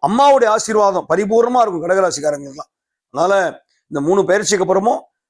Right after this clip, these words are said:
அது போக இப்ப சின்ன சின்ன பயிற்சி வரப்போகுது இல்லையா, அங்காரகன், புதன், சுக்கிரன் சொல்லிட்டே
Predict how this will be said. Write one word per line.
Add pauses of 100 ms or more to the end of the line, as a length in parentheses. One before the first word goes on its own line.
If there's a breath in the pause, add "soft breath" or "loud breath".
(160)
அது
போக
இப்ப (100)
சின்ன
சின்ன
பயிற்சி
வரப்போகுது
இல்லையா, (520)
அங்காரகன், (280)
புதன், (380)
சுக்கிரன்
சொல்லிட்டே